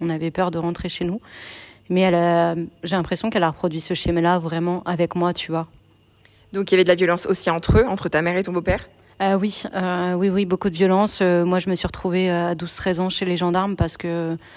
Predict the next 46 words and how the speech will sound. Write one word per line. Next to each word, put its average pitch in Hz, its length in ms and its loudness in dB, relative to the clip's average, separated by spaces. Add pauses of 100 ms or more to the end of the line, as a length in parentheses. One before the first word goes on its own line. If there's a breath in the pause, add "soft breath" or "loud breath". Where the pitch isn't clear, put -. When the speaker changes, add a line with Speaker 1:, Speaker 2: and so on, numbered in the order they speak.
(220 loud breath)
Speaker 1:
il 175 60 -2
y - 20 0
avait, 160 120 -2
enfin, 165 260 -6
tous - 140 -8
les 185 80 2
week-ends, 180 340 -2
c'était 175 260 -6
comme 165 160 -2
ça. 180 400 -2 (240 loud breath)
Notamment, 175 420 0
tu - 120 -8
sais, 185 100 -2
quand 175 160 0
elle 170 60 2
a 170 80 0
sauté, 190 320 0
j'ai 170 160 -2
dû 170 100 -4
aller 156 380 -2
dire 160 260 -2
aux 170 80 2
gendarmes 170 380 0
ce - 40 -12
qui - 140 -14
s'était 170 300 -8
passé. 208 420 0 (560 loud breath)
Euh, 170 160 -2
donc, 170 220 -2
c'est - 80 -4
un 180 80 0
peu 214 160 2
compliqué 208 480 -2
quand 180 160 -2
t'as 180 100 -2
cet 170 260 -4
âge-là 185 320 2
d'être, 180 280 -2
euh, 160 280 -4 (400)
autour 175 380 -6
de 170 120 -4
ces 165 180 -6
personnes-là 180 640 -2
et 170 60 0
de 170 100 -4
devoir, 175 500 -2